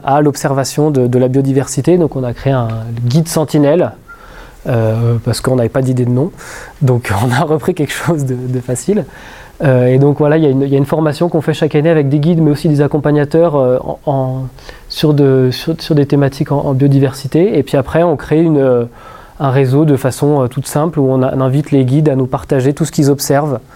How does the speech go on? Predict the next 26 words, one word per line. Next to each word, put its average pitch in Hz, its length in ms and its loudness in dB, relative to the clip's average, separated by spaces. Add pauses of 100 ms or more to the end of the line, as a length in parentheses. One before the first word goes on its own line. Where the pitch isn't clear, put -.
(360)
euh, 123 180 0
que - 120 -4
ce 127 120 -4
soit 135 180 0
en 131 80 0
termes 139 220 2
de 131 80 2
fréquentation, 135 760 0
de 143 80 2
nouvelles 131 360 2
pratiques, 147 500 -2
et 127 80 -4
puis 151 180 0
de, 131 400 4 (640)
de, 117 400 2 (1700)
et, 143 400 4
et 143 60 4
des 135 100 2
données 139 260 4
aussi 135 220 -2
plus 143 180 -2
qua-, - 180 -2
plus 156 140 -4
qualitatives 139 680 -2
sur 127 200 -4
la, 113 360 -2